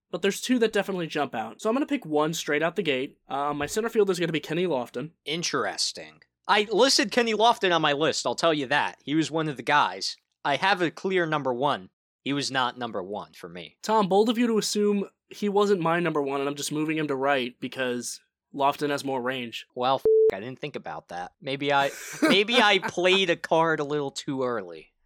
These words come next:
Speaker 2: Uh, but you know what? Talk a-,
Speaker 1: Maybe.
Speaker 2: talk about Kenny Lofton.
Speaker 1: So Kenny Lofton is what I like to call baseball's forgotten stolen base darling. You know, everybody talks about Rickey Henderson. Everybody talks about Lou Brock. People forget how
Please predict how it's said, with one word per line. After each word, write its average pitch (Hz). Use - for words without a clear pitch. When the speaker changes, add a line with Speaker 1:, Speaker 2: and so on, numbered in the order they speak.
Speaker 2:
Uh, 101
but 107
you 160
know 156
what? 151
Talk 160
a-, 143
Speaker 1:
Maybe. 160
Speaker 2:
talk 269
about 160
Kenny 120
Lofton. 82
Speaker 1:
So 240
Kenny 320
Lofton 220
is 160
what 170
I 185
like 185
to 175
call 160
baseball's 147
forgotten 135
stolen 151
base 127
darling. 139
You 135
know, 117
everybody 202
talks 165
about 156
Rickey 147
Henderson. 120
Everybody 190
talks 180
about 175
Lou 147
Brock. 117
People 381
forget -
how 135